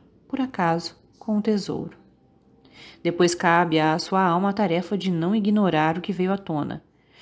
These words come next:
de reconhecer o tesouro pelo que ele for,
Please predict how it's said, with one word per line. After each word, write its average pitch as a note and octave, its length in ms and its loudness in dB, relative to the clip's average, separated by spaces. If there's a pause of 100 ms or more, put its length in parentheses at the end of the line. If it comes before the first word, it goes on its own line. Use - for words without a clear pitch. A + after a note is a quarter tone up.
(240)
de G#3+ 100 -2
reconhecer A3+ 720 0
o A3+ 60 -2
tesouro G3 760 -2 (260)
pelo A#3+ 240 -2
que A#3 120 -6
ele B3 120 0
for, D#3+ 500 -4